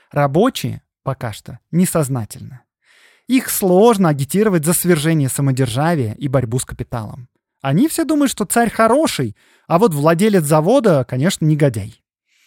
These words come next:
Так вот, нужно показать рабочим, что капиталисты, полиция, правительство и царь — это элементы одной и той же системы. А как это сделать? И вот Аарон говорит, нужно,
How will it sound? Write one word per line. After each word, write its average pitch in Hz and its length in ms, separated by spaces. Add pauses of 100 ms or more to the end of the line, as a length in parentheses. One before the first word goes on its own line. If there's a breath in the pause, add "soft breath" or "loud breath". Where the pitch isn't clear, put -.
(480)
Так 147 180
вот, 165 380 (100)
нужно 151 320
показать 151 480
рабочим, 123 540
что 127 500
капиталисты, 220 800 (220)
полиция, 139 680 (160)
правительство 160 720 (140)
и 208 160
царь — 196 420 (240)
это 147 320
элементы 160 580
одной 156 480
и 156 40
той 139 340
же 147 140
системы. 110 500 (800 soft breath)
А 190 80
как - 180
это 302 120
сделать? 160 560 (480)
И 139 80
вот 135 160
Аарон 143 300
говорит, 113 320 (120)
нужно, 135 600